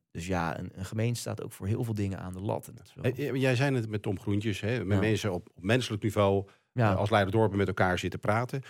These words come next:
Speaker 2: Er stond ook een stukje in het Luis Dagblad, had jij een, eh, een interviewtje met, eh, eh,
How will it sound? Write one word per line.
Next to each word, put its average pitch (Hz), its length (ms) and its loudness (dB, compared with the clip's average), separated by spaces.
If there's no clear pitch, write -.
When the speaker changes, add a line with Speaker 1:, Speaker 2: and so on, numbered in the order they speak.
Speaker 2:
Er - 80 -16
stond 104 220 -2
ook 101 140 2
een 98 60 -12
stukje - 260 -4
in 90 60 0
het 90 100 -4
Luis 92 180 2
Dagblad, 113 340 -2
had 95 160 -4
jij 82 160 -4
een, 82 120 -8
eh, 82 180 -8
een - 80 -12
interviewtje 98 500 -4
met, 90 280 -6
eh, 85 220 -4
eh, 78 60 -8